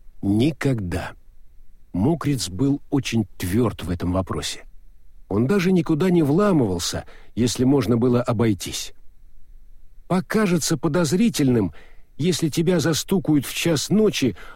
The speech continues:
в банковском хранилище в чёрном костюме с кучей маленьких кармашков. Так зачем рисковать?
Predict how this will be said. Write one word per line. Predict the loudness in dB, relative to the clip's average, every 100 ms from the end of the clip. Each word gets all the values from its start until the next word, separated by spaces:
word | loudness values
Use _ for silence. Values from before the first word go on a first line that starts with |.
| -8
в | -4
банковском | 0 2 2 0 0 0 2
хранилище | 2 2 4 4 2 2 -2
в | 0
чёрном | 0 2 4 4
костюме | 2 0 2 4 4
с | 2
кучей | 0 0 2 2 0 -4 -6
маленьких | 0 2 4 4 2 0
кармашков. | 0 2 4 2 -2 -8 -14 -18 -18 -18 -18 -2
Так | 0
зачем | 2 2 4 2
рисковать? | 2 2 2 2 -2